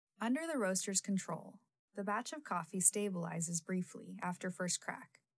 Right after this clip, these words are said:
and having exhausted most of the exothermic reactants, becomes endothermic once more for a short while, climbing in temperature. At approximately four hundred and twenty-eight degrees Fahrenheit,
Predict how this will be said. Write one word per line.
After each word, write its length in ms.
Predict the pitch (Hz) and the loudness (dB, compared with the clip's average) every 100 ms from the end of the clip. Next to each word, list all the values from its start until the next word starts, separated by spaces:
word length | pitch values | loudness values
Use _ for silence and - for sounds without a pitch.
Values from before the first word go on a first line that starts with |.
| _ _ - | _ _ -4
and 140 | 202 | 0
having 320 | 190 214 262 | 2 2 2
exhausted 600 | 277 240 190 175 - 185 | 2 2 2 2 0 0
most 300 | 175 175 196 | 2 2 0
of 100 | 226 | -2
the 80 | 202 | -2
exothermic 680 | - 175 - 190 185 180 170 | -2 0 0 0 0 0 0
reactants, 760 | 175 185 208 - 160 151 - - _ _ _ | 0 0 0 -4 -8 -4 -2 -4 _ _ _
becomes 420 | 202 196 214 202 | -6 -2 0 2
endothermic 640 | - 233 214 190 165 156 160 | 2 2 0 -2 -2 -2 -2
once 300 | 175 180 - | 0 2 2
more 220 | 190 160 | 2 0
for 180 | 156 170 | -2 -4
a 60 | 170 | -4
short 320 | - 185 180 | -2 -2 -2
while, 440 | 185 165 151 165 - _ _ - | -2 0 -2 -6 -12 _ _ -4
climbing 320 | 180 180 180 | 0 4 4
in 120 | 175 | 2
temperature. 600 | - 170 151 - 160 160 _ _ _ _ _ _ _ _ - | 0 -4 -4 -8 -8 -10 _ _ _ _ _ _ _ _ 0
At 80 | |
approximately 680 | 240 240 277 277 262 233 226 | 0 0 2 6 6 6 2
four 280 | 220 262 285 | 2 0 2
hundred 300 | 285 254 208 | 4 4 4
and 120 | 180 | 2
twenty-eight 420 | - 185 185 185 | 4 4 6 4
degrees 400 | 202 185 175 175 | 0 0 4 4
Fahrenheit, 600 | - 170 151 151 143 165 | 2 0 0 -4 -6 -8